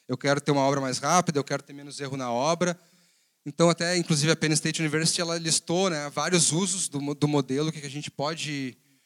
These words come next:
Quais são os usos que a gente pode fazer... Meio redundante, é o uso que a gente pode usar no modelo, né?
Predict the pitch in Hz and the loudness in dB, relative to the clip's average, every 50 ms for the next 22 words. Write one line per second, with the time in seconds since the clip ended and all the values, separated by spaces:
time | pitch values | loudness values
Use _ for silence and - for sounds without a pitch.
0 | _ _ _ _ _ _ _ - 139 - 160 160 165 151 165 170 - - 175 175 | _ _ _ _ _ _ _ -4 -2 0 0 0 0 0 -2 -4 -4 -4 -4 -4
1 | - - 170 170 - - 170 151 151 165 165 160 160 160 - - _ _ _ _ | -4 -4 -4 -4 -2 -2 0 0 2 2 0 0 -2 -4 -8 -12 _ _ _ _
2 | _ _ _ _ _ _ _ _ _ _ _ _ _ _ _ _ _ 123 127 127 | _ _ _ _ _ _ _ _ _ _ _ _ _ _ _ _ _ -18 -16 -16
3 | 131 131 123 120 120 135 143 - 123 117 123 135 139 - - 143 - - 143 135 | -14 -14 -10 -8 -6 -6 -6 -6 -8 -8 -8 -8 -10 -12 -14 -16 -16 -14 -16 -14
4 | 135 120 135 135 143 147 147 147 147 143 131 127 120 113 104 101 104 107 | -12 -10 -8 -8 -8 -6 -2 0 0 0 0 -2 -4 -6 -8 -10 -12 -14